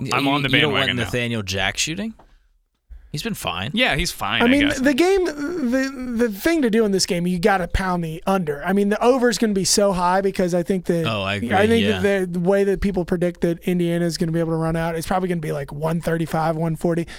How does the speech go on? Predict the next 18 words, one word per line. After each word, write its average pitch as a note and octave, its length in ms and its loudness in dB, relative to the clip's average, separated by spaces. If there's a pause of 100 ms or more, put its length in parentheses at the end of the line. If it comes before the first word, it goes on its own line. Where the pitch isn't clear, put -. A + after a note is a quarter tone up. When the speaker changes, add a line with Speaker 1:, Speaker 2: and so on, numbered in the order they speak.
(240)
Speaker 3:
Just B3+ 300 2
take A3+ 220 2
the G#3 160 2
under G3 260 2
and E3+ 220 -4
just E3+ 220 -2
enjoy E3 340 0
the D#3+ 80 -4
game. E3 240 -4
I E3+ 80 -2
mean, F#3 120 0
I G#3+ 100 2
think G3 180 -4
that D3 220 -6 (260)
Florida F#3 320 0
State's E3+ 480 -2
really E3 220 2
gonna, D3+ 300 -6